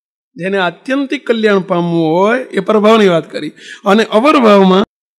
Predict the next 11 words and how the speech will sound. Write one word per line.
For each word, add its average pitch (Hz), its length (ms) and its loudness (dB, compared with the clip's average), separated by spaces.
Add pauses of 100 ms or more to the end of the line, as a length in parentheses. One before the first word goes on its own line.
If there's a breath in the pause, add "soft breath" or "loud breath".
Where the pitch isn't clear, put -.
(100)
ગોપાળાન 208 420 -4
સ્વામી, 190 240 -6
મુક્તાન 185 360 -6
સ્વામી, 185 260 -10
પર્વતભાઈ 180 500 -10
જેવા 175 240 -8
થવું 202 260 -8
હોય 135 180 -10 (360)
એની 185 240 -6
વાત 147 180 -14
છે. - 220 -20